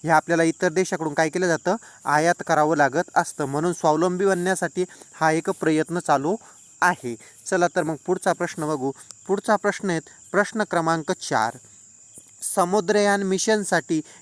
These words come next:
डिझाईन केलेले स्वदेशी मानवयुक्त पाणबुडीचे नाव काय आहे? तर या प्रश्नाचं योग्य उत्तर आहे पर्याय क्रमांक एक, मत्स्य सहा हजार असे त्या पाणबुडीचे नाव आहे. मग ह्या पाणबुडीची आसन क्षमता किती आहे?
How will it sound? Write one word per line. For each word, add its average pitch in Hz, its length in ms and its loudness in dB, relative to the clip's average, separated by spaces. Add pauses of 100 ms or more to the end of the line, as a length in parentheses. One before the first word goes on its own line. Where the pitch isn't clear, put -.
(180)
डिझाईन 185 540 2
केलेले 180 360 2
स्वदेशी 180 560 0
मानवयुक्त 185 680 0 (480)
पाणबुडीचे 170 800 2 (360)
नाव 156 360 2
काय 180 300 2
आहे? 139 260 -2 (300)
तर 165 100 -2
या 160 140 2
प्रश्नाचं 190 480 -4
योग्य 175 400 0
उत्तर 190 280 0
आहे 170 160 2 (140)
पर्याय 170 220 0
क्रमांक 170 460 -2 (120)
एक, 175 160 -2 (720)
मत्स्य 185 400 -2
सहा 208 480 0
हजार 156 300 2 (280)
असे 165 220 0
त्या 185 160 -2
पाणबुडीचे 165 580 -2
नाव 147 280 2
आहे. 120 220 -6 (320)
मग 175 120 0
ह्या 170 160 0 (100)
पाणबुडीची 185 600 -2
आसन 214 320 -2
क्षमता 190 360 -4
किती 175 340 -4
आहे? 160 260 2